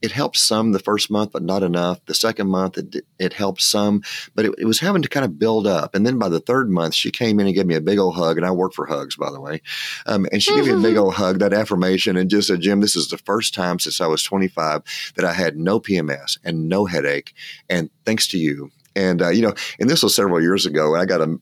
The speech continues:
Speaker 1: email from her that she's moving back into my area, and she was so excited 'cause she loves using us. And so, anyway, she's coming back.
Speaker 2: That's great.
Speaker 1: <laughs>
Speaker 2: So, yeah, so there's a lot of different symptoms that can happen from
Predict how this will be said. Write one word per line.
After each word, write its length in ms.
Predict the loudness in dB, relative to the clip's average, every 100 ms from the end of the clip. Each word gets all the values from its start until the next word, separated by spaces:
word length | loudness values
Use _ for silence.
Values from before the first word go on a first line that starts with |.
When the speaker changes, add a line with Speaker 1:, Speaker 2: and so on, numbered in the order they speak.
| -2
Speaker 1:
email 280 | 2 2 0
from 140 | -4
her 200 | -2 0
that 120 | 0
she's 180 | 0 2
moving 320 | 2 2 0
back 280 | 0 -2 -2
into 160 | -2 0
my 200 | -2 0
area, 400 | 2 4 4 2
and 160 | 0 0
she 100 | 2
was 160 | 2
so 200 | 2 2
excited 500 | 0 0 0 0 -2
'cause 180 | 0 0
she 280 | 0 0 -2 -6 -16 -4
loves 320 | 0 2 2
using 320 | 2 2 0
us. 380 | -4 -2 -2 -2
And 200 | -2 -2
so, 320 | 0 0 0 -6 -4
anyway, 240 | 0 2 2
she's 180 | 0
coming 220 | 0 -2 -2
back. 220 | -6 -4
Speaker 2:
That's 240 | -4 -4
great. 420 | -2 2 2 2 -2
Speaker 1:
<laughs> 40 | -6 -4 -4 -4 -4 -2
Speaker 2:
So, 300 | 2 4 4
yeah, 180 | 4 4
so 140 | 2
there's 220 | 2 2
a 40 | 4
lot 200 | 2 0
of 80 | 0
different 320 | 2 2 2
symptoms 380 | 2 2 2 2
that 160 | 0
can 100 | 0
happen 600 | 2 2 2 2 4 2 -2 -10 -18 _
from 460 | -6 0 2 0